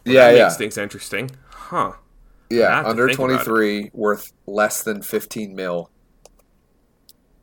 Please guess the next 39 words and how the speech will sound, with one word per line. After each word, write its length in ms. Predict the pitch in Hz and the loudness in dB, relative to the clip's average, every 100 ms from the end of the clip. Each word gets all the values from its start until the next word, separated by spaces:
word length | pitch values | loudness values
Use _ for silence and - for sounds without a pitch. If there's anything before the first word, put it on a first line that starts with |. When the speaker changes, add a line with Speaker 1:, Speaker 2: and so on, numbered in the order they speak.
| _ | _
Speaker 2:
Who 60 | 104 | -12
would 120 | 95 | -12
you 60 | 92 | -12
pick 200 | 101 - | -14 -12
and 60 | 90 | -8
why? 220 | 85 76 _ _ | -8 -8 _ _
Speaker 1:
Damn, 360 | - 113 117 - _ _ _ _ _ | -18 -16 -16 -18 _ _ _ _ _
that 240 | - 107 110 | -18 -12 -12
is, 360 | - - - - _ | -12 -14 -16 -18 _
it's 120 | - | -20
actually 340 | - - - - | -18 -18 -20 -20
tough. 420 | - 50 50 - _ _ _ - - _ _ _ _ _ _ _ _ - - | -14 -14 -14 -18 _ _ _ -20 -20 _ _ _ _ _ _ _ _ -20 -16
Hmm. 220 | 127 90 - _ _ _ _ _ _ _ | -16 -16 -20 _ _ _ _ _ _ _
Speaker 2:
That's 220 | - 131 127 | 0 0 2
why 220 | 107 104 | 0 0
I 40 | |
went 240 | 98 92 - | -2 -8 -8
Tyler 300 | 90 87 82 | -8 -6 -8
Adams. 400 | 82 73 - - _ _ _ _ _ _ _ _ _ _ | -10 -14 -20 -20 _ _ _ _ _ _ _ _ _ _
You 80 | 92 | -10
Speaker 1:
Huh. 40 | 113 | -8
Speaker 2:
see, 200 | 98 87 | -8 -12
you 80 | 101 | -12
see 160 | - 95 | -10 -6
why 160 | 87 | -4
I 20 | |
did 160 | 82 90 | -4 -6
that 160 | 90 87 | -6 -6
now? 200 | 95 - _ | -8 -12 _
Speaker 1:
Yes. 460 | - 104 65 - - - - _ - | -12 -10 -10 -14 -18 -20 -20 _ -12
Can 120 | 113 | -6
I 80 | 120 | -2
go 220 | 123 110 | -2 -2
Mbappe? 400 | 165 98 87 - | -4 -4 -6 -6
Is 260 | 123 110 | -6 -8
he 100 | - | -10
under 180 | 107 120 | -10 -10
fifteen 420 | 113 131 131 127 117 | -10 -10 -10 -12 -12
mil? 180 | 123 | -14